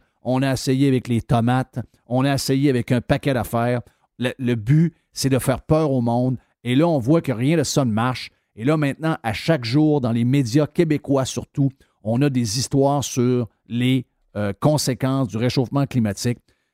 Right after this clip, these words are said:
Ce qu'on veut, là, c'est qu'on veut vous faire chier jusqu'à votre dernier souffle. C'est exactement ce qu'on veut.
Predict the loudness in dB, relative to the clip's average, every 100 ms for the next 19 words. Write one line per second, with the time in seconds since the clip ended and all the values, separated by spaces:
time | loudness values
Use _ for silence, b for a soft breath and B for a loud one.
0 | _ -4 0 2 4 4 4 2 0 -4
1 | -6 -2 2 2 0 -2 -2 -4 0 2
2 | 2 -2 -4 -4 0 0 2 0 0 -2
3 | -2 -10 _ _ -6 -6 -4 -2 -2 0
4 | -2 0 -2 0 0 0 -2